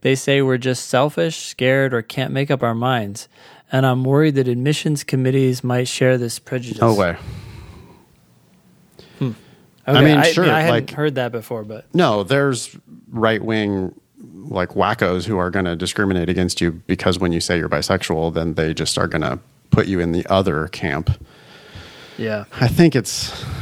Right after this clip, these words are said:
Speaker 2: I mean, there might be people in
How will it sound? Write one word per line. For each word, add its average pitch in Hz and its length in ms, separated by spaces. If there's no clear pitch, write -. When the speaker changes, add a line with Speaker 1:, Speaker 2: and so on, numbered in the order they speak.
Speaker 2:
I 120 80
mean, 113 180
there 139 120
might 135 320
be 107 240
people 98 560
in 92 580